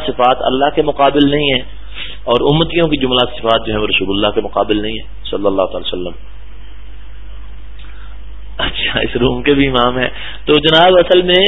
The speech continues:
تو یہ تقلید جو ہے اور اجتہاد جو ہے یہ بذات خود بہت بڑے، اے، جناب موضوعات ہیں اور اسپیشلی ان پر بھی چاہیے کہ ان، ان ٹاپکس پر بلکہ ان کا اعلان کر دیا جائے اور ان پر بیانات ہوں اور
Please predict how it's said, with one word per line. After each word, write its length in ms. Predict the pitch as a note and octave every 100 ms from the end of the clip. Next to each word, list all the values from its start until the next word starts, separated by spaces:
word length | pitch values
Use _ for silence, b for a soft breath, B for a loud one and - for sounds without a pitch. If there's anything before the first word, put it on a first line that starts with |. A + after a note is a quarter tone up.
| -
تو 480 | D3+ D3+ D3 C#3+ C#3 C3 B2+ B2 A#2+
یہ 200 | C#3 D3
تقلید 500 | B2+ C3+ D3 F3 D#3
جو 60 | D3+ B2+
ہے 320 | A#2+ C#3+ C#3+
اور 360 | C#3 C3 B2+
اجتہاد 760 | B2 B2+ B2 B2+ - A#2+ A#2 C3+ C3
جو 80 | C3+
ہے 220 | D#3+ E3
یہ 40 |
بذات 360 | D3 B2+ C3+ C3+ D3
خود 200 | F3+ E3
بہت 380 | C#3 C#3 D3 C#3
بڑے، 140 | C3+ C#3+
اے، 840 | C3+ B2 - - - - A2+ A#2+
جناب 500 | A2 A#2 B2 C3+ C3
موضوعات 600 | A#2+ A2 A2 A2+ A#2+ C#3
ہیں 180 | C3+ C#3 - -
اور 340 | B2 B2+ C3+ C3+ C3+ C3+ C3
اسپیشلی 580 | B2 - D#3 D#3 E3+ D#3 D#3
ان 60 |
پر 160 | D#3+ D#3 C#3+ - A#2+
بھی 220 | A#2+ D3
چاہیے 440 | C#3+ B2+ C3 G#2+ -
کہ 340 | - A2+ A2
ان، 60 | A2+ A2
ان 60 | A#2+
ٹاپکس 480 | A#2+ A#2 C3 - -
پر 100 | A#2+
بلکہ 320 | A2 A2+ B2+
ان 80 | A#2+
کا 100 | A#2
اعلان 280 | A2+ A2+ B2
کر 200 | A#2 A#2
دیا 200 | C3+ B2+
جائے 120 | A2+
اور 80 | C3
ان 120 | C#3
پر 140 | C3+ C3+
بیانات 460 | A#2+ A2 A2 A#2+
ہوں 160 | -
اور 100 | C3